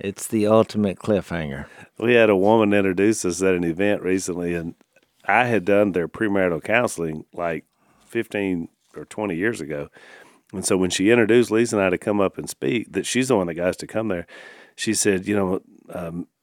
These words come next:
Speaker 2: Mister Allen was doing our premarital. We were young. We were so excited. I couldn't wait for his words of wisdom."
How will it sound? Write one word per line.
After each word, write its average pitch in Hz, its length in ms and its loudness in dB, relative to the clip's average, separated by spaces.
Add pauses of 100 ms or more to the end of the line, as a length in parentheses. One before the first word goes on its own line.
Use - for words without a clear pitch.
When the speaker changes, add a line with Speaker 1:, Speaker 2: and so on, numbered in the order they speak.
Speaker 2:
Mister 98 280 -6
Allen 104 320 2
was 92 140 -2
doing 104 240 0
our 90 100 -4
premarital. 95 580 0
We 90 140 0
were 85 100 -4
young. 98 380 0
We 98 100 0
were 82 120 -2
so 104 200 2
excited. 92 420 0
I 98 80 2
couldn't 98 280 0
wait 98 200 4
for - 120 -12
his 87 240 -6
words 92 340 2
of 85 160 -6
wisdom." 95 460 -2